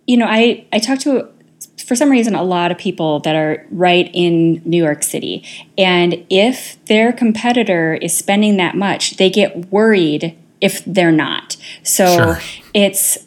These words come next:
Speaker 1: um, there's that whole thing to deal
Speaker 2: Well,
Speaker 1: with.
Speaker 2: and, and there's, five thousand dollars is a totally reasonable amount of money to pay for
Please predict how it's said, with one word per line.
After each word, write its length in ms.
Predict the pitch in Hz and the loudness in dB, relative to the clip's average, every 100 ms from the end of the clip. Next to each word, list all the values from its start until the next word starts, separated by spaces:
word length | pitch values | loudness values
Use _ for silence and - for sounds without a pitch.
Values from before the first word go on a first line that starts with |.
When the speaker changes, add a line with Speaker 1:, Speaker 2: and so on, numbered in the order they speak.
| - | -4
Speaker 1:
um, 600 | 196 185 180 175 175 - _ _ _ _ _ _ - | -2 0 0 0 -2 -8 _ _ _ _ _ _ -18
there's 460 | 160 220 214 208 208 | 0 2 4 2 0
that 280 | 196 180 | 0 0
whole 560 | 170 175 135 131 131 - _ | -2 -4 -4 -4 -8 -12 _
thing 480 | - - 147 135 135 | -14 -8 -4 -4 -6
to 140 | 139 185 | -6 -4
deal 180 | 156 | 0
Speaker 2:
Well, 180 | 147 - | 2 2
Speaker 1:
with. 120 | 185 - | 0 -6
Speaker 2:
and, 80 | _ - _ _ - | _ -20 _ _ -2
and 140 | 170 | 0
there's, 180 | 208 175 | 2 2
five 280 | - 165 196 | 0 -2 0
thousand 220 | 202 165 | 0 0
dollars 240 | 175 190 | 2 2
is 120 | 117 120 | 2 -2
a 40 | |
totally 440 | - - 208 175 | -4 -4 -2 0
reasonable 560 | 143 139 170 160 156 147 | -2 0 0 0 0 0
amount 340 | 139 139 135 127 | 2 0 0 -2
of 220 | 110 - _ _ - | -6 -8 _ _ -4
money 280 | 143 170 | -2 0
to 140 | 139 131 | -4 -6
pay 500 | - 180 135 117 113 - - _ _ | -6 -2 0 -2 -6 -12 -20 _ _
for 480 | - - 139 131 | -8 0 2 2